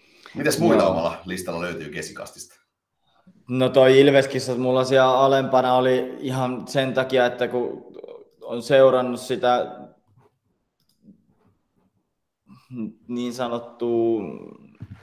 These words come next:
Speaker 2: sekoilua ja vähän, vähän niin kuin vaikuttaa siltä, että voisi jopa pelottaa, että pystyvätkö pelaan kautta läpi, mitä on, mitä on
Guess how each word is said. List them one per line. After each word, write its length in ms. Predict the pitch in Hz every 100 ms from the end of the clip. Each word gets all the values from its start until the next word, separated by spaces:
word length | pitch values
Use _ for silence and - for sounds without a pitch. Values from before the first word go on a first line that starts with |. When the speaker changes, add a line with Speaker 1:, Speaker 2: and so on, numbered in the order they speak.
| -
Speaker 2:
sekoilua 1040 | - - 147 151 127 123 117 113 113 113
ja 120 | 113
vähän, 440 | 117 120 117 113 107
vähän 360 | 120 131 117
niin 240 | 113 110 110
kuin 200 | 110 98
vaikuttaa 640 | 123 120 113 110 - 107
siltä, 320 | 110 117 107
että 240 | 104 113 - - - _
voisi 520 | 85 95 120 120 120
jopa 180 | 113 117
pelottaa, 500 | 123 127 123 - 113
että 380 | - 113 - - _
pystyvätkö 600 | 120 117 127 117 117 123
pelaan 540 | 110 127 127 117 113 110
kautta 420 | 117 117 123 131
läpi, 560 | 151 151 85 73 - _ _ _ _ _ _ -
mitä 300 | 98 98 98
on, 280 | 95 95 -
mitä 400 | 82 98 95 98
on 300 | 95 95